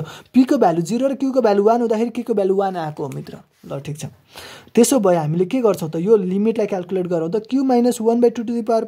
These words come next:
p, अम, यो लिमिट भनेको के हुने त? क्यूको ठाउँमा वान राख्नु पऱ्यो, अनि पीको ठाउँमा जिरो राख्नु पऱ्यो। गर्दै जाँदा यो लिमिट चाहिँ जिरोदेखि जिरो पोइन्ट फाइभ सम्म आयो,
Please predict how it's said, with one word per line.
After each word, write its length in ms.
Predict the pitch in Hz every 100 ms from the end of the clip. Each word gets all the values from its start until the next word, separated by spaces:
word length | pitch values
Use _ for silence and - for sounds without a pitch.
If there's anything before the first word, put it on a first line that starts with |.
| 240
p, 220 | 240 220 -
अम, 160 | 170 165 - - - -
यो 260 | 185 233
लिमिट 260 | 254 247 214
भनेको 200 | 165 160
के 60 |
हुने 160 | 208 196
त? 60 | 233
क्यूको 380 | 233 247 240
ठाउँमा 240 | 233 220 214
वान 280 | 185 190 190
राख्नु 260 | 175 185
पऱ्यो, 260 | 185 196 285 - _ - - -
अनि 160 | 202
पीको 300 | 240 226 208
ठाउँमा 240 | 208 185 190
जिरो 280 | 165 185 180
राख्नु 260 | 165 160
पऱ्यो। 280 | 151 151 139
गर्दै 320 | 165 180 208
जाँदा 240 | 185 170 208
यो 160 | 196
लिमिट 260 | 175 175 170
चाहिँ 160 | 226
जिरोदेखि 560 | 165 190 233 196 196 214
जिरो 200 | 175 185
पोइन्ट 260 | 180 180 -
फाइभ 180 | 180
सम्म 260 | 170 175 165
आयो, 500 | 160 156 143 160 -